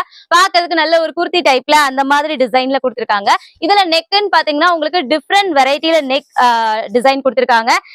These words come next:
And இதுலயுமே உங்களுக்கு வந்து பாக்கெட், சைடு பாக்கெட்ஸ் அவைலபிளா இருக்கு. So, லுக் வைஸ் இந்த மாதிரி தான் இருக்கும். இதுல எக்ஸ்எல், டபுள் எக்ஸ்எல் ரெண்டு சைஸஸ்ல அவைலபிளா இருக்கு. And கலர்ஸுமே நிறைய கலர்ஸ் இருக்கு. So, நான் திரும்ப திரும்ப சொல்றது அதுதான்.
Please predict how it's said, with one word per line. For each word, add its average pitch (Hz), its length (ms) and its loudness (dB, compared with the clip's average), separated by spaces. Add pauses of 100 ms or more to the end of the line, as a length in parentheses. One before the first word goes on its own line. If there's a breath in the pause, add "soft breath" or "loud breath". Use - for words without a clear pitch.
(140 loud breath)
And 330 120 0
இதுலயுமே 370 460 -2
உங்களுக்கு 302 280 -2
வந்து 285 220 -2
பாக்கெட், 269 480 0
சைடு 269 160 0 (100)
பாக்கெட்ஸ் 254 360 -2
அவைலபிளா 220 420 0
இருக்கு. 269 340 2 (300 loud breath)
So, 226 380 0
லுக் 302 260 -4
வைஸ் 381 200 0
இந்த 294 180 -2
மாதிரி 269 300 0
தான் 294 180 2
இருக்கும். 285 280 -2
இதுல 349 240 -2 (140)
எக்ஸ்எல், 339 300 -2
டபுள் 277 280 0
எக்ஸ்எல் 320 200 -2
ரெண்டு 302 380 -2
சைஸஸ்ல 277 340 -2
அவைலபிளா 240 340 -2
இருக்கு. 240 220 -2
And 302 220 -4
கலர்ஸுமே 294 680 -2
நிறைய 247 540 -2
கலர்ஸ் 226 360 -2
இருக்கு. 269 380 0 (380 soft breath)
So, 254 220 0
நான் 254 200 -2
திரும்ப 392 240 0
திரும்ப 381 280 0
சொல்றது 302 360 0
அதுதான். 269 380 0